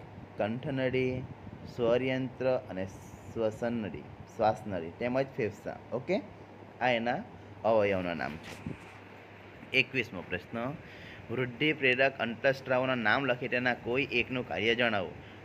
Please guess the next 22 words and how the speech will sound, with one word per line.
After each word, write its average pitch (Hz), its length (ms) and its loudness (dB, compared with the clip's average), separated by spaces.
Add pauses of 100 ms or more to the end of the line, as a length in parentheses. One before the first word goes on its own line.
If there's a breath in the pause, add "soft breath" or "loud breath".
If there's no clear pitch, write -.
વૃદ્ધિ 123 400 4
પ્રેરક 131 400 6
અંતઃસ્ત્રાવોના 123 760 2
નામ 113 360 2
વૃદ્ધિ 113 380 2
અંતઃસ્ત્રાવ 131 600 4 (100)
અને 117 300 2 (340)
થાઇરોક્સિન 123 560 4
છે, 76 260 -6 (320)
બરાબર? 143 360 4 (300 loud breath)
હવે 120 100 6
એનું 139 200 4
કાર્ય 104 220 4
લખવાનું 98 400 0
છે 104 300 -2 (100)
કોઈ 123 180 4
એકનું. 117 380 2 (580 loud breath)
તો 143 80 6
આપણે 147 160 6
થાઇરોક્સિનનું 135 840 4
લખી 90 260 0
લઈએ, 71 260 -4